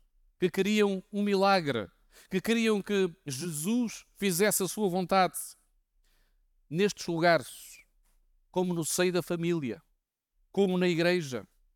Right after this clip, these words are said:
por vezes pode existir inveja, em vez de celebração, ressentimento em vez de gratidão. O capítulo cinco, versículo cinco e seis, diz que estava ali um homem doente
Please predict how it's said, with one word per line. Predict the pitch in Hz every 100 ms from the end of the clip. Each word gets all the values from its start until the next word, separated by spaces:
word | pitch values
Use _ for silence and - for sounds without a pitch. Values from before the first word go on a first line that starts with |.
| _ _ _ _ _
por | - 170
vezes | 180 202 -
pode | - 202 180
existir | 175 - - 196 185 - - _ _ _ _ _ _ -
inveja, | 160 151 185 165 139 95 - _ _ _ -
em | 165
vez | 151 170
de | -
celebração, | - 156 156 - 175 170 156 _ _ _ _ _ _ _ _ _ -
ressentimento | - 190 185 180 196 196 165 _ _ _ _ _
em | 170
vez | 175 165 196
de | 151
gratidão. | 160 180 175 170 190 180 - _ _ _ _ _ _ _ _ _ _ _ _
O | -
capítulo | 185 165 220 214 208
cinco, | - - 226 196
versículo | 170 170 214 208 202
cinco | - 214 196
e | 180
seis, | - 208 214 160 - - _ _ _ _ _ -
diz | 190 190
que | -
estava | - 196 180
ali | 180 185
um | 175 165
homem | 175 185 180 175
doente | 131 175 180 190 185 160 170